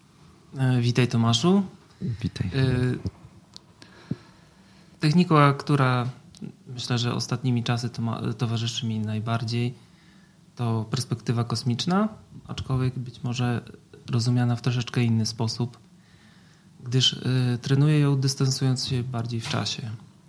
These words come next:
Speaker 1: E, zauważyłem taką prawidłowość u siebie, że bardziej mi to pomaga niż oddalanie się w przestrzeni, e, robienie z siebie ziarnka piasku na plaży czy
Speaker 2: Mhm.
Speaker 1: drobinki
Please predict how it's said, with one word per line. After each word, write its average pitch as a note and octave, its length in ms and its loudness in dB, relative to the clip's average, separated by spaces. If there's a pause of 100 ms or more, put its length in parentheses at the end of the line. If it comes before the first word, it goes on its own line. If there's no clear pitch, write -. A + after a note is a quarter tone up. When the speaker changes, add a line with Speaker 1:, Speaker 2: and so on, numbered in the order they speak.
(200)
Speaker 1:
E, A2+ 320 0
zauważyłem C#3 680 2 (240)
taką A#2 520 -6 (280)
prawidłowość B2+ 760 -2 (140)
u - 40 -20
siebie, D3 520 2
że B2+ 460 0 (320)
bardziej A#2+ 440 -4
mi A2+ 140 0
to A#2 120 -4
pomaga A#2 380 -2
niż A2 180 -2
oddalanie A2 580 -2
się G#2+ 280 -6 (140)
w - 40 -20
przestrzeni, C3+ 680 2 (1120)
e, A#2 320 2
robienie A#2 340 2
z A#2 80 -4
siebie A2+ 440 -2
ziarnka A#2 400 0
piasku A2+ 420 -4
na G#2+ 140 -2
plaży A2 480 -4
czy G#2 380 -8 (120)
Speaker 2:
Mhm. A2+ 320 4 (160)
Speaker 1:
drobinki A2+ 760 -4